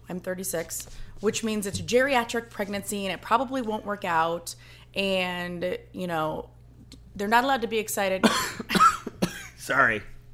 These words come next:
Speaker 2: <coughs> Still sick. Sorry. Go ahead.
Speaker 1: They're not allowed to be excited until the baby is outside of her body. And I was like,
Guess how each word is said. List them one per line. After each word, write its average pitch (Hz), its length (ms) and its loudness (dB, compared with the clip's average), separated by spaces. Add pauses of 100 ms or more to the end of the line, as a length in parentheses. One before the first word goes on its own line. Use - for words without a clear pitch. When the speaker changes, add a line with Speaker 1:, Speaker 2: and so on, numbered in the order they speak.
Speaker 2:
<coughs> - 280 2
Still - 280 -2
sick. - 240 -8 (720)
Sorry. 120 440 10
Go - 180 6
ahead. 123 300 8 (580)
Speaker 1:
They're 254 140 6
not 269 160 4
allowed 277 140 2
to 247 60 -2
be 240 80 -2
excited 226 340 0
until 214 200 -4
the 196 80 -4
baby 190 260 0
is 180 80 -2
outside 185 320 0
of 185 80 -4
her 196 100 -4
body. 214 420 4 (840)
And 185 800 0 (1400)
I 214 160 -2
was 247 220 -2
like, 233 180 0